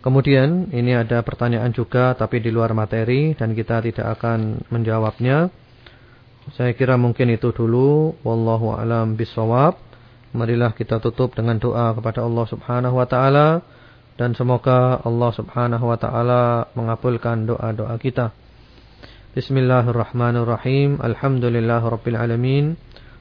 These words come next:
Allahumma salli ala Muhammad wa ala ali Muhammad. Wa sallim tasliman katsira. Allahumma inna nas'aluka al-afwa wal afiyah wal mu'afata ad-da'ima fid din wa dunyal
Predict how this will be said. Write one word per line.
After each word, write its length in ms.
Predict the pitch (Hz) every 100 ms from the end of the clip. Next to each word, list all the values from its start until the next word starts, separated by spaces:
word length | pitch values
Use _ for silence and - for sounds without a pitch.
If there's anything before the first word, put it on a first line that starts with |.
| -
Allahumma 640 | - 120 127 120 120 120 113
salli 400 | 131 123 123 117
ala 400 | 120 120 120 120
Muhammad 800 | 117 - 131 131 135 139 139 -
wa 260 | 135 120 120
ala 220 | 120 120
ali 460 | 123 127 123 120 120
Muhammad. 640 | 120 113 - 151 117 110 - - - - - - - -
Wa 140 | - 117
sallim 420 | 139 127 123 117
tasliman 640 | 117 - 127 127 120 117
katsira. 560 | 117 113 123 113 110 120 - - - - - - - - - - - - - - - -
Allahumma 1040 | 135 135 139 135 135 135 131 123 127 131 127
inna 240 | 131 127
nas'aluka 640 | 127 123 135 131 127 131
al-afwa 800 | 123 123 - 135 135 135 135 131
wal 160 | 131 131
afiyah 720 | 117 131 123 131 131 120 101
wal 240 | 123 127 127
mu'afata 640 | 120 123 117 123 117 120
ad-da'ima 600 | 113 - 127 113 123 117
fid 160 | - 113
din 240 | 131 123
wa 80 | 120
dunyal 400 | 113 123 117 110